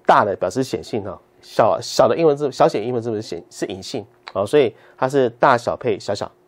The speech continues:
就是一比一，就是一半一半。如果是大小配大小，就大写小写配大写小写的话，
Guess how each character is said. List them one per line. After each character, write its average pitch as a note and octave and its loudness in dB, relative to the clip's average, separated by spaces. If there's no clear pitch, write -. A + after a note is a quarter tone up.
就 C3 -2
是 A#2 0
一 B2+ 0
比 G#2 -6
一， G2+ -6
就 - -6
是 A#2+ 2
一 A2+ 0
半 B2 2
一 B2 -2
半。 B2 0
如 G#3 4
果 F3 8
是 F#3 2
大 F3+ 2
小 F#2 -8
配 B2+ -6
大 A#2+ 0
小， F#2+ -12
就 A2+ -4
大 D3+ 2
写 A2 -6
小 A2+ -4
写 G#2+ -6
配 B2+ -6
大 B2 -2
写 F#2 -4
小 F#2+ -8
写 - -10
的 F2 -10
话， F2+ -10